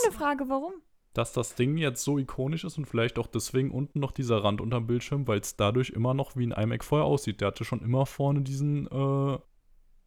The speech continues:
Speaker 2: Rahmen darunter und vielleicht denk-, sind sie der Meinung, das ist einfach so ikonisch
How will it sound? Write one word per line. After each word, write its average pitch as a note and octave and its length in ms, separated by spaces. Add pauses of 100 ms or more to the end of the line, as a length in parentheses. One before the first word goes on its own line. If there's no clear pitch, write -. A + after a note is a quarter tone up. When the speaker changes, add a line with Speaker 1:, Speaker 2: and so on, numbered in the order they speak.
(120)
Speaker 2:
Rahmen C3+ 200
darunter C#3 280
und A#2 100
vielleicht G#2 340
denk-, A2 260
sind B2 200
sie B2 80
der A2 100
Meinung, G#2+ 400
das G2+ 160
ist A2 140
einfach A#2 260
so A2+ 160
ikonisch A#2+ 580